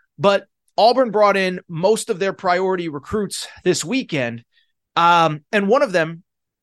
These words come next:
was a player named Perry Thompson. He is a five-star wide receiver from the state of Alabama. Was, wink, wink, if you know where I'm going with this,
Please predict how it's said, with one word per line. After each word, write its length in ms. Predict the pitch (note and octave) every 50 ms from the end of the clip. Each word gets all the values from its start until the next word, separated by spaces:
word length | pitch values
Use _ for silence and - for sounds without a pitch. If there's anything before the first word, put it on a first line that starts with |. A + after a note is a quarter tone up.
| _ -
was 120 | F3+ D#3+
a 40 | F3
player 260 | - F#3 F#3+ F3 F3
named 180 | E3 D3+ C#3+ C#3
Perry 240 | - D#3 D#3 D#3
Thompson. 400 | C#3 - C3 G2+ F#2 - - - _ _ _ _ _ _ _ _ _ _ _ _ _ _ _ _ _ _ _ _ _ -
He 100 | D#3+ E3+
is 100 | D3+ C#3
a 40 |
five-star 440 | C3+ - E3+ E3+ F#3 F3+ - G3+ F#3
wide 200 | F3+ F3 F3 F3
receiver 300 | F3 - - C#3 A#2+ - _ _ _ _ _ _ _ _ _ _
from 240 | - - F3 F3+ F#3+
the 60 | F#3
state 220 | - G#3 G3+ F3+
of 80 | F3+ E3+
Alabama. 580 | F3 E3+ F3 E3+ D3+ D#3 D3 C3 A2+ G#2 G2 - _ _ _ _ _ _ _ _ _
Was, 1000 | - A#2+ A#2+ B2+ C#3 D#3 F3+ A3+ C4 A#3+ F3+ D#3 D#3+ F3+ G#3 G#3+ G#3 F#3 F3 F#3 D3 - _ _ _ _ _ _
wink, 300 | C#3+ C#3+ D3 C3+ C3 -
wink, 320 | C3 C#3 C#3 D3 D3 _ _ -
if 160 | F3 C3+ D#3
you 100 | D#3 D3+
know 120 | D3+ D3+
where 140 | D3+ D3+ C#3+
I'm 120 | C#3 C3+
going 220 | C3+ D3 E3+ E3+ D3+
with 140 | C3 A#2+ -
this, 300 | A#2 A2+ B2 - -